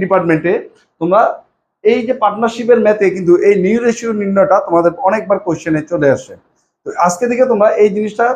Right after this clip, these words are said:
আশা করি কোনো কনফিউশন থাকবে না, তোমরা যদি আমার ক্লাসটা মনোযোগ দিয়ে দেখো। তো চলো আমরা দেখে আসি নিউ রেশিওটা কিভাবে নির্ণয় করবো। তো নিউ রেশিও দেখার আগে আমরা এই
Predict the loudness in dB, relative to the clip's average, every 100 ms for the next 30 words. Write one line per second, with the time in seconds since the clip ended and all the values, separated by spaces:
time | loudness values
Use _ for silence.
0 | -4 -6 -2 0 0 0 0 2 0 0
1 | -4 -2 -4 -2 -4 -2 -2 0 2 2
2 | 0 -2 -2 -2 0 -2 -4 -6 -6 -10
3 | _ _ _ _ _ _ -8 0 2 4
4 | 2 0 -2 0 0 -2 -4 -8 -2 0
5 | 0 0 -2 -2 2 2 4 2 0 -2
6 | -10 -16 -20 _ _ 0 2 2 0 -2
7 | -2 -8 -18 -18 -16 -2 0 2 2 4
8 | 2 0 -2 0 2 0 0